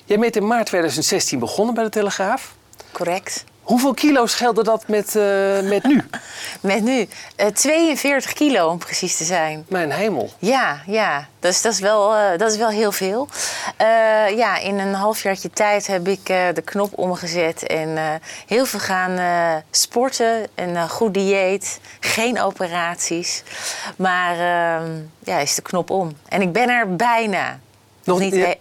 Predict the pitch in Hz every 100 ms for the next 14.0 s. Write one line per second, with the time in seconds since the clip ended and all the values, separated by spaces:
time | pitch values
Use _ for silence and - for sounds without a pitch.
0 | 175 185 254 135 127 135 180 170 214 208
1 | 208 247 214 220 294 - - - - 170
2 | - 180 165 - 180 170 151 311 - -
3 | 160 160 165 185 180 160 190 214 202 175
4 | - - 180 233 - - - - - -
5 | 180 170 170 156 - 160 156 156 151 156
6 | - - _ 160 160 208 - 170 170 170
7 | 185 180 165 208 262 175 175 240 170 160
8 | 160 156 - 180 - 147 147 139 - -
9 | 107 - 185 185 196 - - 165 165 226
10 | - - 202 226 214 214 - 175 180 175
11 | - 180 - 226 233 196 190 247 - -
12 | 190 185 131 127 - _ - 185 - 180
13 | 208 180 135 185 - 214 208 202 -